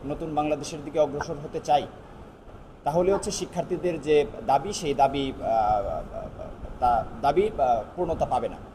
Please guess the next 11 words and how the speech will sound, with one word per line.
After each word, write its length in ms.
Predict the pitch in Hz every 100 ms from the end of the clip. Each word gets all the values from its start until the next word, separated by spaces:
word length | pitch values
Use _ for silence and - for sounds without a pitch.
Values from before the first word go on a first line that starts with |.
| - -
আমরা 200 | 127 139
মনে 220 | 147 151 160
করি 200 | 196 208
যে 160 | 185
তাদেরকে 540 | 143 139 151 139 170 170
অপসারণের 680 | 139 156 - 175 175 180
মাধ্যমে, 360 | 143 139 147 120
আহ, 640 | - - - - - 113
যারা 420 | 117 127 151 160 156 -
এই 160 | 139 147
গত 320 | 151 151 151